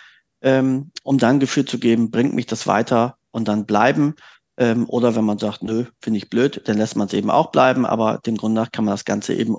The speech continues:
ohne großes, äh, Kostenrisiko machen. Aber jetzt haben wir einmal die größte Falle von Jan, die er so sieht, bei Personengesellschaften behandelt. Hast du vielleicht doch mal einen Fall aus dem Leben, Daniel, wo du sagst,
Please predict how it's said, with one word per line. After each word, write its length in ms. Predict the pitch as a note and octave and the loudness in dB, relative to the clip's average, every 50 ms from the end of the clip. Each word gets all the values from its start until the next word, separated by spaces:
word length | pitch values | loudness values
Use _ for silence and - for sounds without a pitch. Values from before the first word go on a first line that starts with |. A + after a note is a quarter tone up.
| - _ | -6 _
ohne 460 | - - - B2+ B2+ C3 C#3 C#3 C#3 | -14 -8 -4 -2 0 2 2 2 2
großes, 680 | C3+ - - G#2 A#2 A#2+ B2+ - - A#2+ A#2 - - - - | 0 -4 -8 -4 -2 -2 -2 -2 -4 -6 -6 -8 -12 -10 -8
äh, 100 | A2+ A2+ | -8 -8
Kostenrisiko 880 | - - - A#2 A#2 - - - A2+ G#2+ A2 G#2+ G#2 A2 G#2+ - - A2 | -6 -4 -4 -4 -4 -4 -8 -8 -6 -4 -4 -4 -4 -6 -8 -6 -6 -4
machen. 320 | G2+ G2 F2+ - - - - - - - - - - - | -4 -4 -6 -6 -10 -12 -12 -14 -18 -18 -18 -16 -6 0
Aber 120 | - - | 4 4
jetzt 160 | - E3 - | 4 4 4
haben 140 | - F3 G3+ | 2 2 4
wir 180 | F#3 D#3 C#3 - | 4 4 4 4
einmal 240 | - F#3 F#3 F3 D#3+ | 2 2 4 4 2
die 140 | C#3 C3+ A#2+ | 2 -2 -4
größte 440 | - - D3 F#3+ A#3 - - - D#3+ | -2 4 4 4 4 4 2 -2 -2
Falle 420 | - - - E3+ F3+ G3 F3 D3+ C#3+ | 0 0 2 4 6 8 6 6 6
von 340 | - - C#3 B2+ A#2+ B2 A#2 | 4 2 0 2 2 2 2
Jan, 280 | C3 C3+ F3+ A#3 A#3 | 4 4 4 4 4
die 140 | F#3 F3+ E3+ | 4 4 6
er 140 | - F3 F#3+ F#3 | 6 6 6 6
so 100 | F3+ E3+ | 4 2
sieht, 400 | D#3 D#3+ G3 B3 - - - _ - | 2 2 0 0 -2 -6 -16 _ 0
bei 180 | - C3+ D3+ D#3 | 2 2 2 2
Personengesellschaften 1300 | D#3 - D3+ C#3+ D#3+ E3+ F3 E3 D#3 C3+ D3 D#3 E3 E3 - - D#3 D#3 - - - D#3 F3 G3 - _ - | 2 0 0 2 2 0 0 0 0 2 4 4 2 2 2 0 0 0 0 -4 -4 -2 -2 -4 -6 _ -14
behandelt. 680 | - D#3 - C3 C#3 F3 F#3+ G3 F#3 F3+ F#3+ G#3+ - - - - - - - - - - _ _ - | -8 -4 -2 0 2 2 2 4 4 4 2 2 -2 -14 -20 -20 -20 -20 -20 -20 -20 -20 _ _ -10
Hast 220 | C#3 - - - | -10 -8 -2 0
du 80 | C4+ D#4 | 0 2
vielleicht 360 | - - C#3+ B2 A2+ - - | 4 4 4 4 4 2 -2
doch 100 | B2 - | -4 -2
mal 340 | A2 A2 A2 G#2+ G#2+ A2 - - | 0 0 2 0 0 -2 -6 -8
einen 120 | - A2 | -8 -8
Fall 340 | - - - B2 B2+ C3+ A2+ | -6 -2 0 2 2 4 2
aus 200 | - - - - | 2 0 -2 -2
dem 120 | - A#2 A2+ | -2 0 2
Leben, 280 | A#2 C3 C3 A#2 A#2+ A2+ | 2 2 2 0 0 0
Daniel, 420 | B2 A2 A#2 A#2+ A#2 A2 G#2+ G#2+ - | 0 0 2 2 0 0 -2 -4 -6
wo 60 | A2+ | -10
du 80 | A#2 A2+ | -12 -10
sagst, 460 | G2+ - G2 G#2+ - - - - - | -6 -4 -2 -2 -4 -6 -12 -14 -14